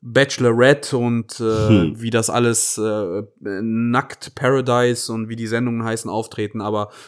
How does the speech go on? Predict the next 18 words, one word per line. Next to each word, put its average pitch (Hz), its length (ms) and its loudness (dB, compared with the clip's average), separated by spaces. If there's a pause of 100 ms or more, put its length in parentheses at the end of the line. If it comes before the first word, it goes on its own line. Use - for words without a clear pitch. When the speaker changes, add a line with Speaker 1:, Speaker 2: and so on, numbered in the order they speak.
Speaker 1:
ich - 120 -6
glaub, 113 200 4
als 110 160 2
Fußballtrainer 117 680 4
in 113 140 0
Deutschland 147 640 4
kann 110 160 -4
ich 98 60 -10
mir 104 100 -4
nicht 95 120 -8
vorstellen. 95 560 -4
Speaker 2:
Niemals. 98 440 4
Speaker 1:
Vielleicht 120 380 6
irgendwann 131 280 4
mal 123 80 4
Regionalliga 123 760 2
oder 127 160 2
so, 131 280 0